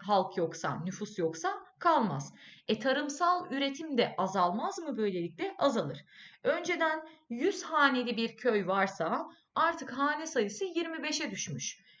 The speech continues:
E, yüz haneli bir köyde domates mi fazla çıkar, yirmi beş haneli bir köyde domates mi fazla çıkar? Tabii ki yüz haneli köyde değil mi? Bu sebeple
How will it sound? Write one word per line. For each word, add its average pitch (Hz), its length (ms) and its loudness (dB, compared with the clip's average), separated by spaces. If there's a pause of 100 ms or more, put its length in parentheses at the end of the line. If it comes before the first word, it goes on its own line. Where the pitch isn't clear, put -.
E, 214 60 0
yüz 294 280 -2
haneli 262 460 0
bir 254 180 -4
köyde 214 520 4 (300)
domates 311 580 0
mi 285 60 -6
fazla 190 400 2
çıkar, 349 360 -2 (180)
yirmi 359 300 -2
beş 370 220 0
haneli 226 480 2
bir 185 160 -2
köyde 175 500 0 (220)
domates 180 480 4
mi 160 100 -10
fazla 147 360 -4
çıkar? 311 320 -4 (880)
Tabii 277 240 -2
ki - 160 -10
yüz 440 180 -2
haneli 190 360 4
köyde 147 320 -2
değil 480 180 -4
mi? 214 220 -2 (360)
Bu 403 60 -2
sebeple 294 680 2